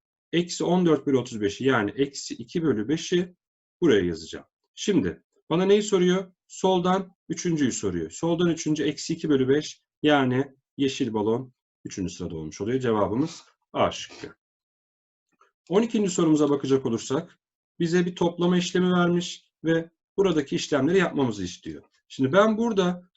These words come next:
dokuz bölü on beş ile eksi bir bölü beşi toplayacağım. Ama paydaları eşitleyebilirim ya da dokuz bölü on beşi üç ile sadeleştirirsem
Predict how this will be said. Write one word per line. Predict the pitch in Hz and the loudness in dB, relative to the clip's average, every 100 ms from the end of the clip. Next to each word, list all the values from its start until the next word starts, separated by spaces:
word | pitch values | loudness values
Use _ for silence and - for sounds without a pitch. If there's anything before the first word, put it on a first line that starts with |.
| - | 0
dokuz | 131 131 220 | 2 2 0
bölü | 196 180 | 2 2
on | 185 185 | 2 2
beş | 135 123 | 2 0
ile | - | -4
eksi | 151 - 208 | -6 -4 -2
bir | 180 | 0
bölü | 143 | 2
beşi | 131 233 | 0 -2
toplayacağım. | - 180 139 95 82 - _ _ | -4 -4 -4 -4 -6 -8 _ _
Ama | 214 226 196 - _ _ _ _ _ | 0 2 2 -2 _ _ _ _ _
paydaları | 135 147 175 220 220 | 2 2 4 2 2
eşitleyebilirim | 208 190 208 214 208 196 202 | 0 -4 -2 2 4 4 4
ya | 180 | 0
da | 139 | 2
dokuz | 160 240 208 | 0 -2 4
bölü | 196 196 | 6 6
on | 208 165 | 4 2
beşi | 135 - - - | -2 -6 -10 -4
üç | 233 - | -4 0
ile | 139 | -2
sadeleştirirsem | - 156 170 196 196 - 208 214 - 190 214 | 0 0 0 2 2 0 -2 -4 -2 -2 -2